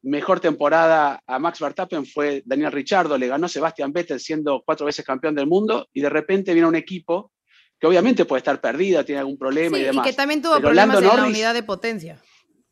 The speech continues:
Speaker 1: Sí, está bien, pero Lando
Speaker 2: Ahora.
Speaker 1: Norris está contra un piloto de elite como es Daniel Ricciardo,
Speaker 2: Sí.
Speaker 1: ganándole prácticamente siempre. Entonces, yo lo voy a poner, sí, a Lando,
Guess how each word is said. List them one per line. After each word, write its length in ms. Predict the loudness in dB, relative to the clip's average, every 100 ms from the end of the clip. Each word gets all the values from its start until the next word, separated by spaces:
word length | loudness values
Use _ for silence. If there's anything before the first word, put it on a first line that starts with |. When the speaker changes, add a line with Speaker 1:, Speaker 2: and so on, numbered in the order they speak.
| _
Speaker 1:
Sí, 120 | -8
está 160 | -4 0
bien, 180 | 0 2
pero 140 | 2
Lando 220 | 2 2
Speaker 2:
Ahora. 80 | 2 0
Speaker 1:
Norris 240 | 0 -6
está 500 | -10 -4 -2 -2 -4 _ _ _ _ _ _ _ _ -2
contra 320 | -2 2 0
un 200 | 0 -2
piloto 640 | 0 0 0 -4 -8 -8 _ _ _ -10
de 180 | -2
elite 320 | 0 2 0 -4
como 280 | -4 -2
es 80 | 0
Daniel 220 | 2 2
Ricciardo, 640 | 0 0 0 2 2 0 _
Speaker 2:
Sí. 80 | _
Speaker 1:
ganándole 440 | -2 -2 0 -2 -4
prácticamente 580 | -6 -8 -4 -4 -2 -4
siempre. 420 | -2 -4 -4 -8
Entonces, 600 | -6 -4 -2 -2 -6 _ _ _ _ _
yo 140 | -2 2
lo 100 | 4
voy 100 | 4
a 80 | 2
poner, 220 | 2 0
sí, 180 | -2 -2
a 80 | 0
Lando, 520 | 0 0 0 -2